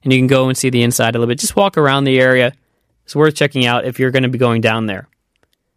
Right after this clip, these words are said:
There's also a really cool palace complex. Uh, I don't know if you've ever gone to, uh, Donggung or Dong, the palace area in, in Wolji Pond. This was created a, a, a long time ago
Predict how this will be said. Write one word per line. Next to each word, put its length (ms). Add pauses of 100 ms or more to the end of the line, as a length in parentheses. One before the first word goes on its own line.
(960)
There's 100
also 200
a 80
really 200
cool 320
palace 460
complex. 640
Uh, 280
I 40
don't 120
know 60
if 80
you've 140
ever 100
gone 180
to, 240
uh, 160 (460)
Donggung 600
or 360 (640)
Dong, 500
the 80
palace 460
area 300
in, 140
in 220
Wolji 460
Pond. 420 (640)
This 200
was 200
created 800
a, 60
a, 320
a 80
long 260
time 260
ago 380